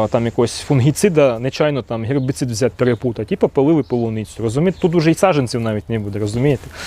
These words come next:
А, тобто така історія. Тому, на мою думку, все-таки ягідний підхід, він програє у підходу на саджанці і універсальному підходу.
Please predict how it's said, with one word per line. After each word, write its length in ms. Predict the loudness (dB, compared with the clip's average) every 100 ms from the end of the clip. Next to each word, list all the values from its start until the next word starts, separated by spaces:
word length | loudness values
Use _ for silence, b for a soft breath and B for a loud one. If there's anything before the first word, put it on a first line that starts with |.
| B B B B
А, 120 | 2
тобто 240 | 2 2
така 220 | 2 2 2
історія. 520 | 0 0 0 0 -8 -16 B B B B
Тому, 240 | 2 4 4
на 120 | 4
мою 220 | 2 2
думку, 480 | 0 -2 0 -4 -4 -14 -6
все-таки 380 | -4 -2 -2 0
ягідний 560 | 2 4 4 0 -6 -8
підхід, 400 | -8 -6 -4 -2
він 440 | 0 2 2 0 -6 B B
програє 540 | 0 0 0 -4 -4 -14 -20 _ _
у 60 | -8
підходу 460 | -8 0 0 0 -4
на 120 | 0
саджанці 520 | 2 2 0 -4 -6
і 120 | -4 -2
універсальному 720 | 0 2 2 0 0 -2 -6
підходу. 420 | -10 -8 -8